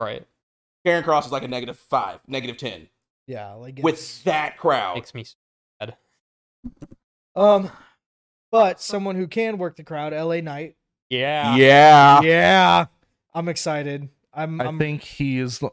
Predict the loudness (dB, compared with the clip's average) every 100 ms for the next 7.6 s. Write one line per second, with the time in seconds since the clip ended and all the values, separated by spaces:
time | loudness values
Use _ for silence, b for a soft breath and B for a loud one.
0 | -8 -8 -6 -6 -6 -6 -6 -6 -6 -4
1 | -6 -6 -6 -6 -6 -12 -10 -8 -6 -6
2 | -6 -6 -6 -6 -6 -6 -8 -12 -8 -6
3 | -4 -4 -6 -6 -8 -8 -8 -6 -6 -6
4 | -6 -8 -8 -6 -6 -8 -8 -10 -8 -6
5 | -6 -8 -8 -10 -6 -6 -8 -10 -16 -20
6 | _ _ _ _ -14 -10 -10 -10 -10 -10
7 | -10 -10 -12 -16 -18